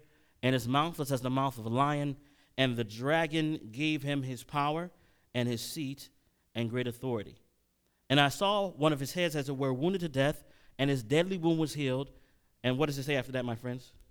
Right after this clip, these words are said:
"And all the world wondered after the beast." Watch verse four.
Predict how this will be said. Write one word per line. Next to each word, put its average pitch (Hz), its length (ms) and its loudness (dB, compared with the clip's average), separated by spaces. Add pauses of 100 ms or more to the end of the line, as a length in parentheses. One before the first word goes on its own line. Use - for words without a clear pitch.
(2000)
"And 131 140 2
all 196 260 6
the 214 80 6
world 180 340 6
wondered 165 260 2
after 156 200 -2
the 139 60 -6
beast." 131 280 -2
Watch 143 240 0
verse 165 200 0
four. 107 380 -2